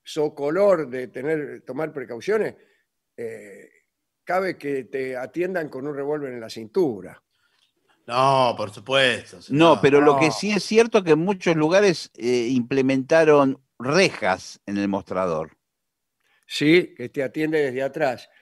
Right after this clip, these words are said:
Speaker 3: Te
Speaker 1: Y hay
Speaker 3: atiende
Speaker 1: otros que cuando vos estás en el probador y mientras tenés puesto el traje que vas a comprar,
Speaker 3: Sí, sí.
Speaker 1: te apuntan con un revólver
Speaker 2: <laughs> No, pero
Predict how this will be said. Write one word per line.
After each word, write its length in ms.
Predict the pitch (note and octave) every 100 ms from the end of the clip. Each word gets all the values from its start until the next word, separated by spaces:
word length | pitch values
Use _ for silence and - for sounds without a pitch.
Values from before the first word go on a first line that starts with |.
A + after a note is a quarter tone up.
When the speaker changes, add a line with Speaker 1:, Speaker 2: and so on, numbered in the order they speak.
| _ _
Speaker 3:
Te 120 | -
Speaker 1:
Y 20 | C#3
hay 80 |
Speaker 3:
atiende 260 | E3 F3+ F3+
Speaker 1:
otros 440 | D#3+ F#3+ G#3 G3 - -
que 220 | D#3+ D#3
cuando 320 | D#3+ D#3 E3+
vos 200 | G#3+ E3+
estás 360 | F#3 G3 D#3+ D3
en 100 | C#3
el 140 | C3+
probador 760 | D#3 F3 D#3+ D#3+ D3 C3 C3 _ _ _ _ _
y 120 | C3
mientras 680 | C#3 D#3 D3+ D3+ D3 C3 _
tenés 240 | C#3+ F#3
puesto 380 | G3 F3+ E3 C#3
el 120 | B2+
traje 600 | F3+ E3+ D3+ - B2+ C#3+ _ _ _ _ _ _
que 100 | G#2+
vas 220 | A#2+ B2+
a 80 | A#2+
comprar, 560 | B2 C3+ C3 C3 B2 C3
Speaker 3:
Sí, 60 | _ _ -
sí. 180 | B2+ B2
Speaker 1:
te 120 | G#2+
apuntan 460 | D#3+ C#3+ B2+ A#2+
con 180 | A#2 B2
un 100 | C#3+
revólver 600 | C#3 C#3+ B2 A2+ A#2 C#3+ _ _ _ - - - -
Speaker 2:
<laughs> 80 | -
No, 280 | A3 - C3+
pero 180 | D#3